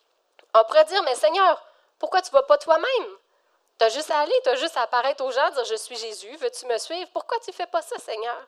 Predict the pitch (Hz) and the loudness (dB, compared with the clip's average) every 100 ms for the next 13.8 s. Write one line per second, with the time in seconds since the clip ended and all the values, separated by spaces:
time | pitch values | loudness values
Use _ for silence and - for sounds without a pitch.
0 | _ _ _ _ _ _ - 381 392 302 | _ _ _ _ _ _ -10 -4 0 0
1 | - - - 294 247 - 233 233 - - | -2 -6 -4 -4 -4 -6 -8 -8 -8 -8
2 | 262 247 254 269 208 - 202 185 196 _ | -10 -10 -18 -10 -10 -10 -14 -14 -16 _
3 | _ _ _ _ _ _ _ _ _ _ | _ _ _ _ _ _ _ _ _ _
4 | _ _ 180 285 403 - 254 226 277 381 | _ _ _ -6 -6 -6 -2 -2 -2 -6
5 | 262 240 403 - 240 - 370 320 214 320 | -4 -4 -6 -6 -6 -6 -2 -2 0 -2
6 | 262 208 196 226 233 269 226 208 208 254 | -2 -6 -10 -10 -10 -12 -8 -8 -6 -8
7 | 226 - 226 208 196 _ - _ 202 202 | -10 -12 -10 -8 -8 _ -20 _ -12 -4
8 | 247 240 208 226 208 196 226 214 196 - | -4 -4 -4 -4 -6 -10 -10 -10 -20 -8
9 | 226 226 226 226 208 196 190 _ 185 190 | -2 0 0 -4 -8 -12 -14 _ -16 -16
10 | 196 190 214 240 269 - 180 185 175 185 | -18 -8 -4 -2 -2 -4 -12 -12 -14 -14
11 | - 220 214 - 262 196 190 247 277 - | -10 -10 -10 -18 -4 -4 -4 -10 -10 -6
12 | 226 214 202 202 247 320 240 247 - 302 | -4 -4 -4 -4 -2 -2 -2 -4 -6 -8
13 | - 320 311 311 214 208 226 | -4 -4 -2 -4 -2 -2 -4